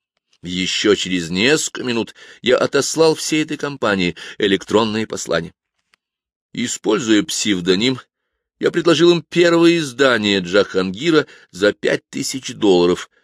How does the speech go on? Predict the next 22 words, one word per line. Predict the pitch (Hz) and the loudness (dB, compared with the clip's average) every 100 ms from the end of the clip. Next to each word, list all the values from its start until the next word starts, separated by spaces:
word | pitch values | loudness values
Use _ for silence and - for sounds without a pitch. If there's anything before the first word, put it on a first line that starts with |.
| _ _ | _ _
добавив | - 78 87 98 110 | -6 -4 0 0 0
при | - 117 | -2 -2
этом, | 110 | -4
что | - 110 - _ _ | -2 -2 -2 _ _
книга | - 90 90 95 113 | -14 -4 -2 0 2
останется | 117 - 131 139 - | 0 2 0 0 -4
доступна | 139 143 - 147 147 | -2 -4 -2 -6 -4
лишь | 151 139 | -6 -6
в | - | -8
течение | 95 - 101 110 | -8 -4 -2 -2
двух | 110 104 | -4 -4
дней. | 87 87 - _ _ _ _ _ _ _ _ _ | -2 -4 -6 _ _ _ _ _ _ _ _ _
Даниэль | - 95 104 104 98 | -4 0 2 2 0
Хелвик | - - 101 127 170 190 - | -2 -2 2 2 2 0 -6
писал | - 180 - 190 190 - _ _ _ _ | -8 -6 -2 0 0 -4 _ _ _ _
что | - - 101 | -8 0 2
отбывает | 98 85 95 95 123 123 | 2 0 2 4 4 2
на | 101 98 | 0 -4
продолжительный | 92 87 85 87 87 85 | -2 -2 -2 -4 -4 -6
срок | - 87 92 143 160 - _ _ - | -6 -2 2 2 2 -8 _ _ -16
в | |
Европу | 82 87 80 92 127 - 165 | -4 -2 0 2 2 2 -4